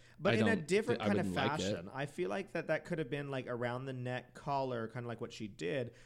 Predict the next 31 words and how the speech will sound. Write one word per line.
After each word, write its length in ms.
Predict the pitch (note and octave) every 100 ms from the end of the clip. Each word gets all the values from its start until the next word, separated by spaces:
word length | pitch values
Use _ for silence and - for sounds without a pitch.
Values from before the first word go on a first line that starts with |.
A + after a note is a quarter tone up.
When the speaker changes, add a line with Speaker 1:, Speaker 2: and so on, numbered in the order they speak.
| -
Speaker 1:
but 100 | C3+
then 160 | B2 B2
something 400 | - D3 C#3+ B2+
else, 300 | C3 C3 C3
like, 180 | A#2+ A2+ -
along 380 | A2+ A2+ A2+
the 80 | A2
legs. 480 | F2+ F2+ D2+ C#2+ D#2+
Like, 220 | A2 G2 - - -
some 240 | - D3
sort 220 | C#3+ D3
of, 80 | C3
like, 160 | A2+ G2+ - -
fringe 480 | G#2 B2+ E3 E3+ E3
on 120 | E3+
the 80 | E3+
legs 640 | E3 E3 E3 D#3+ D#3 D#3+ D3 D3
or, 140 | B2+
you 100 | C3
Speaker 2:
Maybe, 140 | A#2 A2
Speaker 1:
know, 60 |
Speaker 2:
like, 120 | G#2
Speaker 1:
something. 360 | F#2 C3+ E3 B2
Speaker 2:
boutonnieres 760 | A#2+ G#2+ - - B2 C3 B2+ B2
or 60 |
something 140 | C#3+ G3+
Speaker 1:
Yeah, 200 | F3 A#2
Speaker 2:
like 160 | A#2+
that. 140 | B2 B2
Speaker 1:
something 360 | A#2+ A#2+ A#3+ A3
that's 260 | F3 -